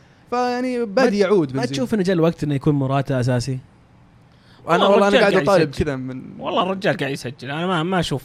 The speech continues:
Speaker 3: ما دام يسجل
Speaker 2: كلهم،
Speaker 3: لي كل
Speaker 2: كلهم
Speaker 3: مباراة
Speaker 2: يسجلون.
Speaker 3: خلاص يا أخي. آه، ما أحتاج إنه غيره، وخ-، وما دام اللعيبة اللي قاعد يلعبون معاه متعودين عليه، ليش أغيره؟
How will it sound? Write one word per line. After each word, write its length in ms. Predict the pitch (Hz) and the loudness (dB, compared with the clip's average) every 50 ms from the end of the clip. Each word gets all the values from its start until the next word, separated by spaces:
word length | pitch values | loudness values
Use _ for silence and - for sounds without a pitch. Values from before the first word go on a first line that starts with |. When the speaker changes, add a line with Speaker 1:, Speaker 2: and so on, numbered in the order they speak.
| - - | -10 -6
Speaker 3:
ما 160 | 175 190 208 | -2 2 4
دام 200 | 214 220 190 170 | 4 4 4 4
يسجل 340 | 165 - 202 190 175 - 202 | 2 2 0 0 0 2 4
Speaker 2:
كلهم، 200 | 269 147 - 170 190 | 6 8 8 8 6
Speaker 3:
لي 60 | 190 | 2
كل 100 | 170 - | 2 0
Speaker 2:
كلهم 120 | - - 220 | 2 2 2
Speaker 3:
مباراة 240 | 170 180 220 226 156 | 2 2 2 2 0
Speaker 2:
يسجلون. 100 | 127 110 202 190 | 0 -2 -2 -2
Speaker 3:
خلاص 200 | 139 139 - - | -2 -4 -6 -8
يا 120 | 127 117 | -8 -8
أخي. 220 | 123 - - 120 - - _ _ _ _ _ _ _ _ _ _ _ _ - | -8 -10 -14 -16 -16 -18 _ _ _ _ _ _ _ _ _ _ _ _ -18
آه، 180 | - 123 139 127 | -14 -10 -10 -10
ما 300 | 151 185 185 196 220 214 | -8 -6 -2 2 2 2
أحتاج 340 | 196 - - 190 165 147 135 | 2 2 -2 -4 -2 -2 -4
إنه 160 | 127 123 127 | -4 -4 -2
غيره، 320 | 135 151 165 131 113 117 - _ _ _ - | 0 0 -2 -2 -4 -8 -12 _ _ _ -18
وخ-، 180 | 139 - - | -14 -4 0
وما 340 | 135 147 151 156 156 160 170 | 2 4 4 4 2 2 2
دام 160 | 175 208 196 | 2 2 2
اللعيبة 400 | 180 165 175 165 185 202 180 160 | 2 -2 -2 0 -2 0 0 0
اللي 140 | 147 143 143 | -2 -2 -2
قاعد 160 | - 139 143 | -2 -2 -2
يلعبون 380 | 165 165 160 156 175 190 175 151 | 0 0 0 2 2 0 0 2
معاه 160 | 156 165 175 | 2 2 2
متعودين 480 | 151 143 - 147 147 156 165 185 175 143 | 0 -2 -4 -4 -4 0 0 0 0 2
عليه، 220 | 143 185 180 139 | 2 2 2 2
ليش 280 | 147 180 202 170 - - | 2 2 0 0 0 -2
أغيره؟ 540 | 127 131 143 147 147 151 160 143 - 123 | -4 -4 -6 -8 -10 -10 -10 -12 -12 -16